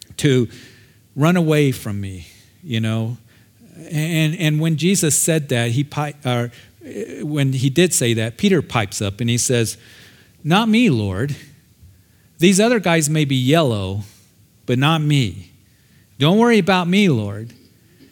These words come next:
And here Luke picks it up and he says, "I, I'm ready to go with you both to prison, even to death."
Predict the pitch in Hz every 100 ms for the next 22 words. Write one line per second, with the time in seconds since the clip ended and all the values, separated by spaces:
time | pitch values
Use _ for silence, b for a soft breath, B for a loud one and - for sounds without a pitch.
0 | b b 139 156 190 214 170 156 190 -
1 | 170 - 143 143 139 131 123 139 131 147
2 | 156 156 226 190 160 147 143 139 143 139
3 | 135 B B - 160 165 151 156 151 147
4 | - 208 190 180 190 226 214 - 147 170
5 | 139 101 85 -